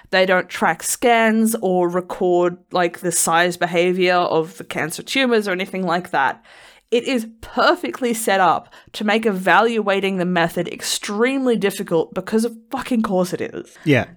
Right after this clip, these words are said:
Speaker 2: I wanted to ask about cancer and dietary stuff. Like, for
Speaker 1: Hmm.
Speaker 2: example, if you get cancer, is there, like,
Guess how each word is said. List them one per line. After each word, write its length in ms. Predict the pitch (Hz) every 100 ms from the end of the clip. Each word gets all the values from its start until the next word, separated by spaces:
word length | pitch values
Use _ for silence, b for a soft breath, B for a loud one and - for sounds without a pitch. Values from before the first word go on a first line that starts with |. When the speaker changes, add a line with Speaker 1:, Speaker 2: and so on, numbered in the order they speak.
| -
Speaker 2:
I 80 | 233
wanted 200 | 277 339
to 100 | -
ask 260 | 330 285 -
about 460 | 165 151 139 156
cancer 640 | - 143 123 - 117 107 104
and 180 | 110 107
dietary 400 | 110 107 113 123
stuff. 340 | 107 110 107 -
Like, 220 | 131 -
for 80 | 170
Speaker 1:
Hmm. 60 |
Speaker 2:
example, 480 | 147 160 160 151 147
if 140 | 135 180
you 180 | 180 - -
get 300 | 131 - -
cancer, 760 | - 127 117 - 123 107 104 -
is 180 | 117 110
there, 160 | 120 113
like, 240 | 110 -